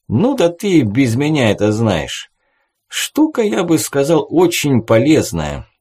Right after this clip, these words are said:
Ускоренная реакция. Мы все тут немного быстрее, немного сильнее и выносливее, но ты, прокачав дар, сможешь стать резким, как понос. За сколько пистолет из кобуры выхватываешь?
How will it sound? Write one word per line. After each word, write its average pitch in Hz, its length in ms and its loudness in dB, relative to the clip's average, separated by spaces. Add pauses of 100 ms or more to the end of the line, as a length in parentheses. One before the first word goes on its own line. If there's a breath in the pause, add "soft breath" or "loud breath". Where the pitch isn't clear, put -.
(200)
Ускоренная 123 880 0
реакция. - 680 -4 (280)
Мы - 280 -4
все - 340 -8
тут - 340 -8
немного 113 520 0
быстрее, 110 800 -2 (320 loud breath)
немного 147 460 0
сильнее 131 680 0
и 120 80 4
выносливее, 117 920 -2 (200)
но 82 300 -6
ты, 139 320 0
прокачав 92 800 -2
дар, 107 340 -2 (340 soft breath)
сможешь 156 760 -2
стать - 460 -2
резким, 156 720 -2
как - 300 -4
понос. - 540 -4 (420)
За 113 380 -4
сколько - 480 -4
пистолет 131 680 -4
из 95 220 -6
кобуры 135 400 -2
выхватываешь? 92 800 -4